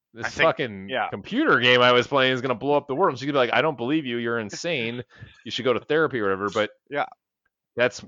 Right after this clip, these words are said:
Speaker 1: that's what they're all gonna say until this thing actually happens. Like, you never know when you're in a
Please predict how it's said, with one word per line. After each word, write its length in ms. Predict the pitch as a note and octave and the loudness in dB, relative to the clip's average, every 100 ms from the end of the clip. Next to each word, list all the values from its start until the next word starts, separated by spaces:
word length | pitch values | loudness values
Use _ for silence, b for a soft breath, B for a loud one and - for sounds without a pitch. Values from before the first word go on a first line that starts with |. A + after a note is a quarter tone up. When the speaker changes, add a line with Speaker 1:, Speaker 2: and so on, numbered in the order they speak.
| _ _ - | _ _ -8
Speaker 1:
that's 180 | A2 C3 | -6 -6
what 120 | A#2+ | -4
they're 260 | A2+ G#2+ | -4 -2
all 220 | A2+ C3+ C3 | 2 4 2
gonna 160 | F#2+ | -2
say 300 | - G2+ G2+ | -4 -2 0
until 580 | G2 G#2+ G#2+ G#2+ G#2 G2 _ _ _ _ - - - | -2 -2 -2 0 -2 -4 _ _ _ _ -20 -14 -8
this 220 | G#2 - | -8 -6
thing 200 | A#2 G#2 | -8 -4
actually 380 | G#2 G2+ G2+ F2+ | -4 -4 -6 -2
happens. 560 | G#2+ B2 F2 D#2+ D#2 - | 0 0 -2 -18 -14 -10
Like, 140 | G2 | -8
you 100 | A#2+ | -6
never 200 | A#2+ B2 | -6 -4
know 140 | G#2+ A#2+ | 0 0
when 140 | F2+ | -2
you're 200 | E2 E2 | -6 -6
in 120 | E2 | -6
a 200 | D#2+ D2 | -6 -6